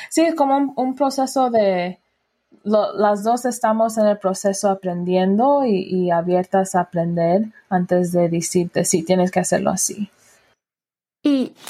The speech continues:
Speaker 2: ya nos hablaste acerca de la empatía, del, el papel que juega en esto de la humildad cultural, y me gustó cómo lo definiste, que dijiste, "No es un destino, es un
Speaker 1: Ujú.
Speaker 2: proceso". Pero al final de cuentas,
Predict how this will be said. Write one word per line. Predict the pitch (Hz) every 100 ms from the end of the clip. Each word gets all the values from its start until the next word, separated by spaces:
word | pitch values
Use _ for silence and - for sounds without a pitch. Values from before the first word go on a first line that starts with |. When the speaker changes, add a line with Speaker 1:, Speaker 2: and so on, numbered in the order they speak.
| -
Speaker 2:
ya | 214 277 269
nos | 294
hablaste | 294 208 208 233
acerca | 247 233 233 233
de | 202
la | 185
empatía, | 180 180 180 262 294 277 262
del, | 208 196
el | - 190 190
papel | - 190 190 208
que | -
juega | 208 220 208 220 226 240
en | - 196 190 185 196 -
esto | 202 220
de | 208
la | 196 180 180
humildad | - 208 190 185
cultural, | 202 233 190 196 262 - - - -
y | 226
me | 220 214
gustó | 208 - 233
cómo | 247 254
lo | 233
definiste, | 190 190 190 202 208 226
que | 233
dijiste, | 196 190 208 - 214 214 208 -
"No | 220 220
es | 226 240
un | 240 233
destino, | 214 - 214 220 269
es | 277 196 214
un | 226
Speaker 1:
Ujú. |
Speaker 2:
proceso". | 214 202 196 202 208 269 453 _ _ _ _ _ _ _ -
Pero | 269 262 254 247 247 - -
al | 254
final | 254 254 277
de | 277 330
cuentas, | 269 262 277 285